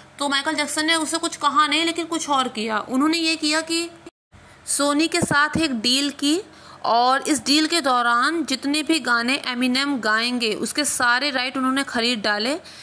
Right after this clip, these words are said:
और यानी कि जितने भी गाने वो गाएंगे, उसका बेनिफिट माइकल जैक्सन को खुद होगा।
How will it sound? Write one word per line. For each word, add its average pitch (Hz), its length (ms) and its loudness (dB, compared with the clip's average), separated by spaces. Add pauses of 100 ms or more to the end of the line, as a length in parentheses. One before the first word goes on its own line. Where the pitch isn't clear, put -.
(320)
और 240 360 2
यानी 254 160 0
कि 285 100 -2
जितने 262 260 -4
भी 285 120 -2
गाने 240 320 2
वो 277 140 -4
गाएंगे, 233 760 -2 (340)
उसका 302 320 -2
बेनिफिट 226 640 -4 (760)
माइकल 233 360 -2
जैक्सन 247 300 -4
को 277 120 -2
खुद 254 260 -4
होगा। 196 340 -8